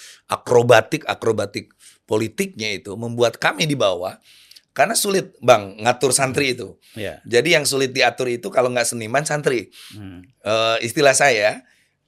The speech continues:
Speaker 1: jadi di Nahdien itu gampang kumpul, sulit baris.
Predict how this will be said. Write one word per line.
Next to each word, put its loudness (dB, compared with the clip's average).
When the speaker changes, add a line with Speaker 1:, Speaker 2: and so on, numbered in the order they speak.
Speaker 1:
jadi -2
di -6
Nahdien -4
itu -4
gampang 2
kumpul, -8
sulit -2
baris. -2